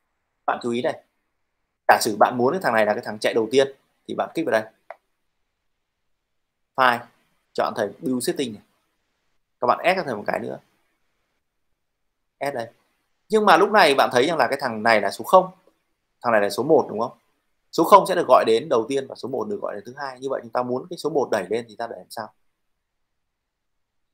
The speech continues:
Thì, à, chúng ta có thể là bạn, à, remove cái này đi. Như vậy lập tức cái này sẽ trở thành số gì? Số không.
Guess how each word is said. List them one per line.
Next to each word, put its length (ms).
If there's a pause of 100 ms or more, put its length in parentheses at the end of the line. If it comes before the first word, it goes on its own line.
(1900)
Thì, 80
à, 160
chúng 80
ta 140
có 60
thể 120
là 100
bạn, 220
à, 340 (1700)
remove 260
cái 140
này 100
đi. 60 (680)
Như 80
vậy 120
lập 140
tức 100
cái 60
này 140
sẽ 140
trở 80
thành 100
số 160
gì? 120
Số 120
không. 280